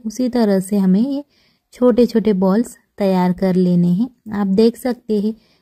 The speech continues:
उस आटे के हमारे पास चार बॉल तैयार हो चुके हैं। यहाँ पर हमें सबसे पहले एक लोई ले लेनी है और उसमें थोड़ा सा सूखा वाला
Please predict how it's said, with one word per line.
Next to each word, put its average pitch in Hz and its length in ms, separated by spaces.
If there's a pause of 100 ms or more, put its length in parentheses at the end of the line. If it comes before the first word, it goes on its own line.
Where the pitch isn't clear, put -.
(140)
उस 233 300
आटे 220 380
के 247 220
हमारे 208 400
पास 202 340
चार 214 260
बॉल 196 340
तैयार 196 360
हो 190 260
चुके 220 400
हैं। 214 160 (640)
यहाँ 240 340
पर 269 120
हमें 247 360 (1160)
सबसे 240 320
पहले 240 300
एक 240 140
लोई 220 280
ले 214 260
लेनी 233 360
है 247 160
और 214 120
उसमें 214 360
थोड़ा 233 460
सा 254 160
सूखा 233 380
वाला 202 220